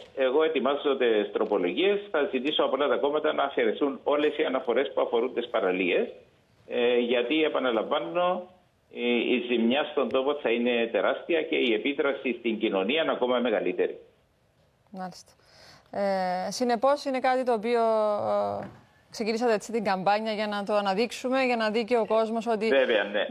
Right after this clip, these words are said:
Speaker 2: Ναι.
Speaker 1: Να θυμίσω ότι, για παράδειγμα, όταν γινόταν η προσπάθεια από τον κοτ να χτίσει την περιοχή στο Δασούδιν, στη Λεμεσό, είχε γίνει χαμός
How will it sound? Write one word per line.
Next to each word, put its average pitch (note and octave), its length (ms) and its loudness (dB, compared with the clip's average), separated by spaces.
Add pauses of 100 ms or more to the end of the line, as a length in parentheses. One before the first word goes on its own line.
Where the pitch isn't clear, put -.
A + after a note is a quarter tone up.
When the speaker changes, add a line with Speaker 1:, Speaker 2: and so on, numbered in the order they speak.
Speaker 2:
Ναι. G#2+ 80 0
Speaker 1:
Να A2+ 220 0
θυμίσω C#3 300 0 (240)
ότι, C#3 160 0
για D3+ 120 2
παράδειγμα, C3+ 800 0
όταν C#3 640 0
γινόταν C3 600 0
η C#3 60 0
προσπάθεια C3+ 540 -2
από C3+ 180 0
τον A2 200 0
κοτ C3 360 0
να A2+ 320 -4
χτίσει C3+ 480 -2
την A#2 640 2
περιοχή G#2+ 560 0
στο C3+ 140 2
Δασούδιν, A#2+ 580 0
στη B2+ 100 -2
Λεμεσό, D3 720 0 (480)
είχε D3+ 220 -4
γίνει E3 320 0
χαμός C#3 360 0